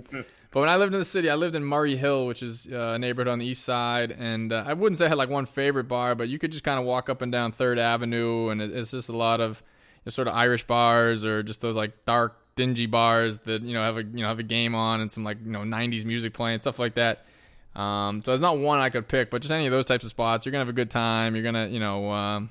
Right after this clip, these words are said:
Speaker 2: certainly, uh, you know, have a lot of, uh, uh,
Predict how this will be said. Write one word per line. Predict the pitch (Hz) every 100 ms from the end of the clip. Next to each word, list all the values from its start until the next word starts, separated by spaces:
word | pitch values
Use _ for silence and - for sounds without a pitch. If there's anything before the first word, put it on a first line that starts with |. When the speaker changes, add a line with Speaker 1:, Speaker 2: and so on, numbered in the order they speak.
| -
Speaker 2:
certainly, | - 113 117 110 107 101
uh, | 104 101 92 - _ _ -
you |
know, | 110
have | 120
a | 117
lot | 113 113
of, | 110 110
uh, | 110 104 104 104 - - _ - - _ _ _
uh, | - -